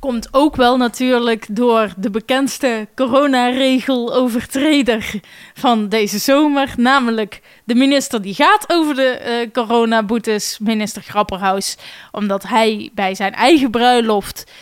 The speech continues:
in de fout ging en daarom eigenlijk een coronaboete kreeg en dus een strafblad. Ja, dan heb je ineens een minister met een strafblad en dat kan gewoon echt niet. Eh, dus daarom ging het wel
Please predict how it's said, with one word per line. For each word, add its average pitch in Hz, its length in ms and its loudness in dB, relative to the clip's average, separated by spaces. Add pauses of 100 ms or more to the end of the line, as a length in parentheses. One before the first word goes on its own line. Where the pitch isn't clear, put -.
(260)
in 220 400 -2
de 220 200 -6
fout 240 380 2
ging 202 400 -4
en 208 520 -8
daarom 208 320 0
eigenlijk 208 420 -6
een 190 100 -8
coronaboete 214 640 0
kreeg 196 360 -6
en 311 240 2
dus 220 260 0
een 190 80 -8
strafblad. 226 600 -2 (200)
Ja, 180 140 -6
dan 196 140 -4
heb 220 160 -4
je - 80 -6
ineens 214 220 -2
een 214 80 -2
minister 208 360 -2
met 202 140 -4
een 208 60 -10
strafblad 208 560 -2
en 208 100 -4
dat 202 160 -10
kan 226 300 -4
gewoon 214 340 -6
echt 220 260 -10
niet. 214 320 -6 (520)
Eh, 214 280 -6 (180)
dus 214 340 -4
daarom 226 640 -2
ging 226 240 -8
het 220 120 -6
wel 220 320 -2